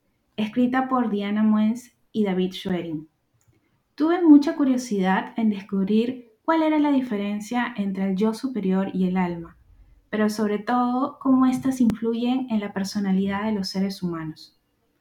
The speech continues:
Desde el año pasado practico la lectura de registros akáshicos,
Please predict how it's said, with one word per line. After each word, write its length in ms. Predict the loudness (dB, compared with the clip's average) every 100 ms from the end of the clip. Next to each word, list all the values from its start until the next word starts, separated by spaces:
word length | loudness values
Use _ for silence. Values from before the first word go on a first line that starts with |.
| _ _ _ _ _ -4
Desde 220 | -2 0
el 100 | 4
año 240 | 8 8
pasado 560 | 6 -2 0 0 0 -2
practico 460 | -4 -4 -6 -4 -2
la 120 | -2
lectura 420 | -4 -4 -2 0
de 100 | 0
registros 580 | 0 -2 -4 -4 -6 -6
akáshicos, 720 | -6 -6 -6 -14 -20 -20 _